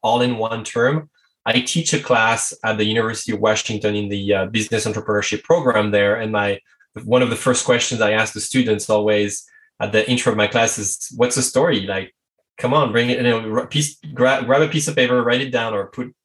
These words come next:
on a tablet. I, I, I always hear a constellation of, you know, um,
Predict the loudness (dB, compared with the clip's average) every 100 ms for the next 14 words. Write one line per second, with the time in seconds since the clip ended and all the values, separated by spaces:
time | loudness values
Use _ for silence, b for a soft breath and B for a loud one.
0 | -8 -4 -2 0 0 2 0 -2 _ B
1 | B B B B _ 0 2 2 -2 -10
2 | _ -2 2 2 4 4 4 4 2 2
3 | 0 2 4 4 0 -4 -4 -2 0 2
4 | 2 2 2 0 0 0 -2 -2 -16 _
5 | _ _ -8 -4 -2 -4 -12 -20 -20 _
6 | _ 0 2 2 -2 -6 -10 -12 -14 -14
7 | -16